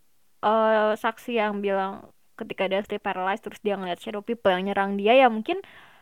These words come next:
itu yang apa, apa yang dia lihat gitu. Ya mungkin orang-orang <laughs> mungkin setelah dia gitu kayaknya, "Nih orang ngapain, kayak cuman diem doang gitu, <laughs> melek doang," gitu. Tapi padahal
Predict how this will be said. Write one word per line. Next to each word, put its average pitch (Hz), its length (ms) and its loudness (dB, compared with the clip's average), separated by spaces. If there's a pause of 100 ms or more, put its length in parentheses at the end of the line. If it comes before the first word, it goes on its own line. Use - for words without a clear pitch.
(580)
itu 226 160 0
yang 370 160 6
apa, - 160 0
apa - 240 0
yang 220 160 4
dia 208 160 8
lihat 247 300 6 (100)
gitu. - 320 -6
Ya - 120 -10
mungkin 294 200 -6
orang-orang 214 580 -4 (200)
<laughs> - 120 -20
mungkin 202 220 -10
setelah - 320 0
dia 220 240 8
gitu 285 240 4
kayaknya, 285 240 0 (320)
"Nih 208 120 -2
orang 240 200 4
ngapain, 247 360 8
kayak 254 160 4
cuman 247 200 2
diem 226 200 2
doang 214 340 10
gitu, - 160 6
<laughs> 277 40 4
melek 262 300 12
doang," 302 400 12
gitu. 359 240 12 (1120)
Tapi 302 160 4
padahal 277 340 6